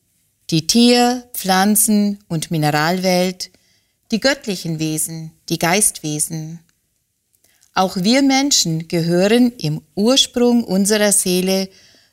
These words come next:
zum ewigen Vater, Mutter Gott, zur großen Familie Gottes.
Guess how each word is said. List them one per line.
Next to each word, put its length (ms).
zum 220
ewigen 560
Vater, 460
Mutter 360
Gott, 380
zur 200
großen 560
Familie 640
Gottes. 680